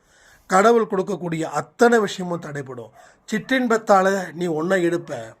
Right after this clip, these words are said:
பேரின்பத்தால எல்லாமே பெறுவ. எடுக்கிறது பெஸ்ட்டா, இல்ல பெறுவது பெஸ்ட்டா? நீங்க முடிவு பண்ணுங்க.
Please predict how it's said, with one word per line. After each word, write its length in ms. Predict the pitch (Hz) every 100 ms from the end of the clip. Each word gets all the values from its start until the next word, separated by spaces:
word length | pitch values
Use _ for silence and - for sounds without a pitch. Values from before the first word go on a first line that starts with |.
| _
பேரின்பத்தால 920 | 190 202 240 233 202 - 170 170 143 120
எல்லாமே 560 | 127 151 170 170 180
பெறுவ. 360 | 180 156 127 110 - _ _ _ _
எடுக்கிறது 520 | 175 185 214 233 220
பெஸ்ட்டா, 520 | 214 233 160 165 226 254 - - _ _
இல்ல 480 | - 185 185 196 170 - - -
பெறுவது 420 | 185 190 202 185
பெஸ்ட்டா? 480 | 151 135 - - 110 - _ _ -
நீங்க 260 | 170 185 175
முடிவு 260 | 160 160
பண்ணுங்க. 380 | 151 127 117 107